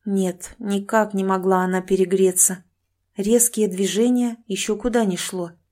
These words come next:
Наверное, перепад давления. В любом случае, ничего страшного. Незачем городить огород и наводить панику. Лучше всего всё просто забыть. Единственный момент, последовавший за инцидентом –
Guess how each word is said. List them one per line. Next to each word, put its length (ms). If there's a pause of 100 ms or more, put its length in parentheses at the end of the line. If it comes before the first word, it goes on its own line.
(200)
Наверное, 480
перепад 500
давления. 760 (340)
В 60
любом 340
случае, 540
ничего 420
страшного. 680 (440)
Незачем 540
городить 460
огород 540
и 100
наводить 500
панику. 540 (520)
Лучше 360
всего 500
всё 240
просто 400
забыть. 520 (920)
Единственный 680
момент, 580
последовавший 800
за 180
инцидентом – 800